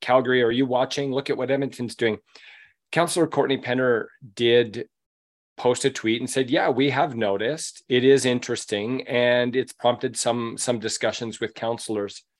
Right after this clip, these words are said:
I don't think that anything like this would go forward. Uh, here's,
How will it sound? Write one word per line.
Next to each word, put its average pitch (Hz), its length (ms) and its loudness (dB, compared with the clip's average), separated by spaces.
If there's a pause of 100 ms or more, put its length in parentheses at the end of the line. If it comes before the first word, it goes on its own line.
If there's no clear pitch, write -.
(320)
I 131 100 6
don't 147 280 2
think 123 220 2
that 113 200 0
anything 113 400 -6
like 107 260 -2
this - 540 -6 (560)
would 120 420 2 (140)
go 120 240 4
forward. 139 680 2 (100)
Uh, 117 160 0 (100)
here's, 156 720 -2